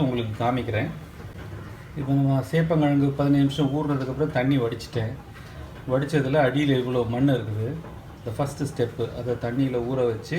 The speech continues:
அதுல இருக்கிற மண், தோல் மேல ஒட்டிட்டு இருக்கிற மண்ணெல்லாம் எடுக்கிறது ரொம்ப முக்கியம். இப்ப நம்ம மண்ணெல்லாம் எடுத்த உடனே சேப்பங்கிழங்கு நல்லா கிளீனா வந்துருச்சு. அதுல கொஞ்சம் தண்ணி ஊத்துனாக்கா இப்ப கிளியரா இருக்கு.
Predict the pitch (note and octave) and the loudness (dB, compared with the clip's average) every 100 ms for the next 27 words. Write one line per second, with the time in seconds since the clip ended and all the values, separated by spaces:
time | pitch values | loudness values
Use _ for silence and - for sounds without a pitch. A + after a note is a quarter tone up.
0 | F3+ A#2+ A2+ A#2 C#3+ B2 A2+ C3+ C#3 A#2 | -2 -2 -2 -2 -2 -2 2 4 4 4
1 | G2+ - C3+ C#3+ B2+ B2 C3+ A#2+ A#2 C#3 | -2 -2 0 0 0 0 0 -2 -2 -4
2 | A#2+ A2+ G#2+ A2+ B2+ B2+ A#2+ B2 A2 A2+ | -2 -2 -2 -2 -2 -2 -2 -2 -2 -2
3 | G#2 C#3+ C3+ A2+ G#2+ - F#2 - - - | -2 0 -2 -2 -6 -6 -12 -12 -14 -14
4 | - - - - - - - - - - | -16 -16 -16 -16 -16 -16 -14 -16 -16 -18
5 | - - - - - - - - - - | -16 -14 -14 -14 -10 -10 -8 -8 -10 -10
6 | - - - D3 C3+ C#3+ C#3 C#3 C#3 D3+ | -14 -14 -4 -4 2 4 6 6 6 6
7 | D#3+ D#3 D3+ C#3 D#3 D3+ C#3 D#3 F#3 - | 6 6 4 4 2 2 4 4 2 0
8 | C#3 C#3 C3 B2 B2+ A#2+ B2 C3 C#3+ C#3 | 0 2 2 2 0 0 0 -2 2 4
9 | C3+ A#2+ A2 A#2 - D3+ E3 A#2+ A#2 A#2+ | 4 2 -2 -4 -4 -2 -2 -2 -2 -2
10 | A#2+ A#2+ C3 A#2+ A2+ A#2+ C#3 C#3 G#2+ - | 0 0 0 0 -2 -2 -2 -4 -6 0
11 | C#3 C3+ A#2+ G#2+ - | 4 4 2 0 -6